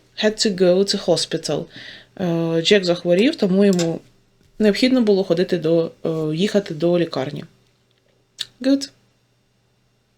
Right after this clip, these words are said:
Отже, такі modals, ми їх, в принципі, вже вчили в минулому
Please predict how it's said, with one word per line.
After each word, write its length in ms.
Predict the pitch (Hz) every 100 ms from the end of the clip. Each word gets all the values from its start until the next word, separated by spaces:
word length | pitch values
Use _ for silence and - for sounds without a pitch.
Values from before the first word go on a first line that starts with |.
| _ _
Отже, 260 | - 403 262
такі 260 | 240 240 247
modals, 640 | 240 247 196 175 - -
ми 100 | 202
їх, 100 | 196
в 40 |
принципі, 380 | - 196 185 -
вже 140 | 170 170
вчили 360 | 170 196 170
в 40 | 160
минулому 420 | 160 160 156